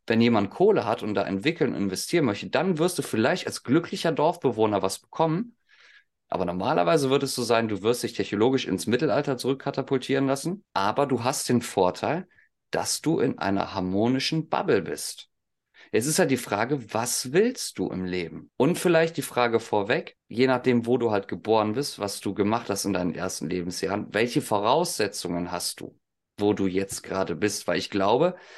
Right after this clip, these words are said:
dass wir diese Frage anders beantworten würden,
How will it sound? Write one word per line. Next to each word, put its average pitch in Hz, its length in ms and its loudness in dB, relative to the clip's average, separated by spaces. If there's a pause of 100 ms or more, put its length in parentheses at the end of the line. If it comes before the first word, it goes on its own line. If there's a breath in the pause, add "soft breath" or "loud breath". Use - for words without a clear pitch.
(360 loud breath)
dass - 380 2
wir 131 540 4
diese 110 280 -4
Frage 101 420 -2
anders 147 360 2
beantworten 87 720 -2
würden, 92 400 -2